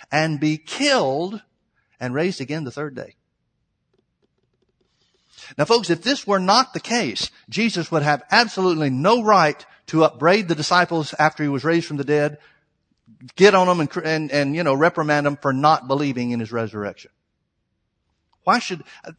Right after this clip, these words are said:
that, before I understood this years ago, <laughs> I thought, "Jesus, you weren't being fair." The Bible says Jesus was raised from the dead and he upbraided his disciples for not believing in him. Seriously?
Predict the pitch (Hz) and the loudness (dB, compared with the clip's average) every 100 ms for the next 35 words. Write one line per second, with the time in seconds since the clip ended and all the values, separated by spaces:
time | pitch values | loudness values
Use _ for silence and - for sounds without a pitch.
0 | 160 147 190 220 160 156 147 165 220 214 | -14 0 2 2 -2 -14 -6 2 6 6
1 | 208 190 170 196 175 185 196 - _ _ | 6 4 0 0 2 0 0 -6 _ _
2 | - 147 196 175 170 170 170 - - - | 0 4 4 2 -2 -2 -2 -6 -20 -10
3 | - - - - _ - - - 156 160 | -10 -10 -12 -14 _ -20 -16 -2 -2 2
4 | 151 131 - - _ _ _ 135 233 302 | 4 4 0 -20 _ _ _ -8 -4 -2
5 | 139 165 415 165 131 117 127 143 117 226 | -2 -4 -2 -2 -4 -8 -4 -4 -2 -2
6 | 202 - _ _ _ _ _ _ _ _ | -2 -4 _ _ _ _ _ _ _ _
7 | _ _ 147 165 214 202 190 175 185 202 | _ _ 0 4 6 4 0 0 -2 -2
8 | 165 143 139 170 180 175 156 151 175 160 | -4 -4 -2 0 0 -2 -4 2 2 2
9 | 147 143 127 190 208 160 147 - 175 175 | 0 0 2 2 4 0 -4 2 2 2
10 | 165 - 147 151 147 139 143 127 117 92 | -2 -6 0 0 2 -2 -2 -2 -6 -8
11 | - _ _ _ _ _ _ _ _ _ | -14 _ _ _ _ _ _ _ _ _
12 | _ _ _ _ _ _ _ _ - 185 | _ _ _ _ _ _ _ _ -10 -4
13 | 254 330 - 427 | -2 -2 -4 -6